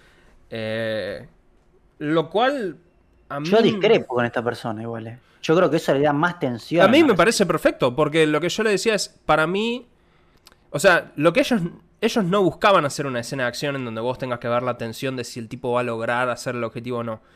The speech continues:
Speaker 1: Vos ya sabés que él lo va a lograr, y lo que te muestran es que el tipo es un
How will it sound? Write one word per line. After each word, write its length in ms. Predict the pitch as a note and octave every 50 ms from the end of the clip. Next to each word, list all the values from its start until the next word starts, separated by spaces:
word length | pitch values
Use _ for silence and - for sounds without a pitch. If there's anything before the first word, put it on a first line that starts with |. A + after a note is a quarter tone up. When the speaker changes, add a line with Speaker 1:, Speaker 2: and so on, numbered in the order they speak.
| _ _ _ _ -
Speaker 1:
Vos 140 | A#3+ A#3+ -
ya 80 | G3+ E3+
sabés 300 | - - - A3+ G3 -
que 120 | - E3
él 140 | D#3+ D3+ C#3
lo 120 | A#2 A2
va 80 | A2+ B2
a 40 | B2+
lograr, 520 | A#2+ A2 B2 D#3 E3+ D3 C#3 C#3 D3+ - _ _ _ _ _ _ -
y 120 | - C3+ C#3
lo 140 | D3 C#3+
que 80 | D3 D3+
te 100 | C#3+ D#3+ D3+
muestran 420 | E3 B3 C#4+ B3 - G3+ F3+ D#3+
es 140 | E3 F3 E3
que 100 | - -
el 80 | C#3 B2+
tipo 240 | - F#3+ G3 G#3+ F3+
es 140 | D#3 - -
un 320 | C#3 B2+ A#2+ A2 G#2